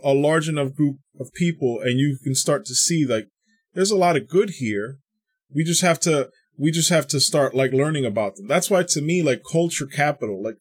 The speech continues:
just, just learning about different cultures is so, like, interesting to me, because it's like, when you start to realize, it's like, we, we all love the same thing. Like, what, what, what, what, what do people, what do people get, you know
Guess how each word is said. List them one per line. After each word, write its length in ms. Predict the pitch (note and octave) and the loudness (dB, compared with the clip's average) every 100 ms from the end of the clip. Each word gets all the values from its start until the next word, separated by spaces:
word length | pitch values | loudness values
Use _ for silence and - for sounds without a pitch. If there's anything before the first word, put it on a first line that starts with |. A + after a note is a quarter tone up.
| - | -6
just, 320 | D#3+ - - | -2 -2 0
just 340 | F3+ F#3 - | 0 -2 -2
learning 280 | F#3 F#3 F3 | 0 0 0
about 260 | C3+ C3 A2 | 0 0 -2
different 320 | D3 C#3+ B2 | -6 -6 -4
cultures 460 | D3+ D3+ C#3+ A2 A2 | 0 -2 -2 -8 -4
is 180 | A2 - | -2 0
so, 200 | C#3 B2+ | 2 0
like, 320 | A2 A2 G2 - - - - - _ | 0 -4 -4 -10 -20 -20 -20 -20 _
interesting 540 | D#3 D#3+ C#3 C3 A#2 G#2+ | -2 0 0 -2 -4 -8
to 80 | G2 | -10
me, 160 | F#2 - | -14 -14
because 300 | A#2+ D3+ C3+ | -4 -2 -2
it's 180 | C3+ D3 | -2 0
like, 180 | C#3 C#3 _ _ _ _ _ | 0 -2 _ _ _ _ _
when 160 | D3+ D3+ | -4 -2
you 100 | D#3 | 0
start 300 | - G3+ F#3+ | 0 0 0
to 80 | |
realize, 560 | D#3+ F3+ G3 A#2 G#2 G2+ | 0 2 2 2 0 -4
it's 180 | - B2+ | -4 -4
like, 140 | B2+ _ - | -6 _ -8
we, 180 | C#3+ C3+ | -6 -4
we 80 | D3 | -2
all 220 | D#3+ F3 D3 | 2 2 2
love 220 | E3 D#3+ | 0 0
the 80 | C3+ | -2
same 260 | D3+ C3 | 0 -2
thing. 460 | C3 F3 F3 F#3 _ _ D3+ | -4 -8 -8 -12 _ _ -14
Like, 100 | A#2 | -6
what, 160 | D3+ D3 | -4 -2
what, 160 | D#3+ | -2
what, 240 | D#3 E3 C#3 | 0 -2 -4
what, 260 | C#3+ D#3 D3+ | -4 -4 0
what 120 | E3 | 0
do 60 | F3 | 0
people, 460 | F3 E3 D#3+ D3 - - - | 0 0 0 0 -4 -20 -6
what 160 | D3+ | -2
do 80 | E3+ | 0
people 320 | E3+ F3 E3+ | 0 -4 -2
get, 300 | C#3+ D3+ C#3 _ - | -2 0 0 _ -8
you 120 | D3 | -4
know 280 | C#3 A#2 | -2 -4